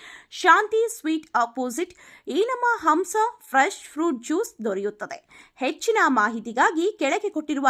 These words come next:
ದೂರವಾಣಿ ಸಂಖ್ಯೆಗೆ ಒಮ್ಮೆ ಕರೆ ಮಾಡಿ, ಎಂಟು ಸೊನ್ನೆ ಎಂಟು ಎಂಟು ಒಂದು ಒಂಬತ್ತು ಏಳು ಎರಡು ಏಳು ಒಂಬತ್ತು.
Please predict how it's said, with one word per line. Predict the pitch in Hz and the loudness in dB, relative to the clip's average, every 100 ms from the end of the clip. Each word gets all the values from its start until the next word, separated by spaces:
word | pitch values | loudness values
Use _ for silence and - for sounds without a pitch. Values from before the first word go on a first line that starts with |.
| 247 | 4
ದೂರವಾಣಿ | 233 247 254 233 233 | 0 -4 -2 -4 -4
ಸಂಖ್ಯೆಗೆ | 233 285 359 277 294 | -6 -4 -4 -4 -6
ಒಮ್ಮೆ | - 240 381 453 | -4 -4 -4 -6
ಕರೆ | - 226 | -4 -4
ಮಾಡಿ, | 220 196 202 _ _ _ _ _ _ _ _ _ - 440 | -4 -6 -8 _ _ _ _ _ _ _ _ _ -8 0
ಎಂಟು | 320 415 480 494 - | 0 2 2 0 0
ಸೊನ್ನೆ | 269 240 233 - - | 0 0 -4 -4 -4
ಎಂಟು | 247 349 - 440 247 | -2 0 2 2 2
ಎಂಟು | 233 226 277 440 269 | 0 0 2 0 2
ಒಂದು | 220 254 440 453 - | 4 4 4 -2 0
ಒಂಬತ್ತು | 285 262 262 349 381 | 0 0 0 -2 0
ಏಳು | 226 220 202 | 0 0 0
ಎರಡು | - 262 349 339 - | -2 -2 0 -2 -4
ಏಳು | 220 226 302 415 - | -4 -2 -2 -4 -2
ಒಂಬತ್ತು. | 220 185 - - _ | -2 -2 -8 -18 _